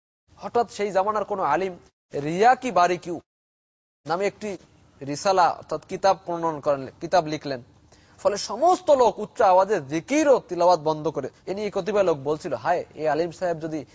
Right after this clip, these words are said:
রিসালাটি না লিখতেন।" তো এ থেকে বোঝা যায় যে আমাদের বুজুর্গানে দিন তাদের আমলকে কিভাবে লুকাতেন, তাদের আমলকে জাহির করতে দিতেন না, মানুষের সামনে প্রকাশ করতেন না, কিন্তু আমাদের অবস্থা অন্য রকমের। আমাদের আমল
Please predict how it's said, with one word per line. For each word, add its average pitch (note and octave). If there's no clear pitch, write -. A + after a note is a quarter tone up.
রিসালাটি C#3+
না A#2+
লিখতেন।" C3
তো -
এ A#2+
থেকে F3+
বোঝা C#3+
যায় G3
যে F#3+
আমাদের F3
বুজুর্গানে F3+
দিন F3
তাদের F3
আমলকে F3
কিভাবে F#3
লুকাতেন, D3
তাদের D3+
আমলকে F3+
জাহির F3+
করতে E3+
দিতেন C3+
না, A2+
মানুষের G3
সামনে G#3+
প্রকাশ F#3+
করতেন C3+
না, B2+
কিন্তু F3
আমাদের F3+
অবস্থা F#3
অন্য C#3+
রকমের। A2+
আমাদের F#3+
আমল F3